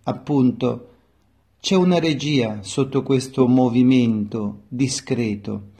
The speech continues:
È quello che Dio ha detto attraverso gli angeli. Sì, gli angeli avevano guidato i pastori e ora se ne tornano a casa dopo aver visto il Salvatore del mondo, glorificando Dio per quello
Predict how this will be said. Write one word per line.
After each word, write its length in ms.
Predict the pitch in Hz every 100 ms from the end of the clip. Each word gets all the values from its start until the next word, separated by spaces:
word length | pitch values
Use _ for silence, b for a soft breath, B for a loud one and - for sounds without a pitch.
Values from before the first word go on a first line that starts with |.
| b b _
È 160 | - 135
quello 300 | 175 180 175
che 240 | 165 143
Dio 200 | 135 170
ha 40 | 156
detto 300 | 175 180 175
attraverso 540 | 151 143 147 139 143
gli 180 | 131 120
angeli. 680 | 107 104 104 107 104 104 -
Sì, 540 | - - 156 104 - -
gli 160 | 143
angeli 560 | 165 135 113 104 104 104
avevano 440 | 107 127 151 143
guidato 380 | 123 135 143 -
i 60 | 127
pastori 720 | 135 131 - 185 190 180 -
e 100 | 165
ora 280 | 190 208 180
se 120 | -
ne 180 | 165 165
tornano 520 | 196 202 185 170 160
a 120 | 151
casa 800 | 147 190 185 196 - 202 196 - _
dopo 320 | 127 135 147
aver 260 | 135 139
visto 340 | 135 190 196 160
il 120 | 147
Salvatore 600 | 135 156 139 139 180 165
del 180 | 143 143
mondo, 420 | 147 175 175 151
glorificando 800 | 139 170 180 151 143 160 151 135
Dio 340 | 131 175 180
per 240 | 143 156 147
quello 640 | - 214 214 196 190 180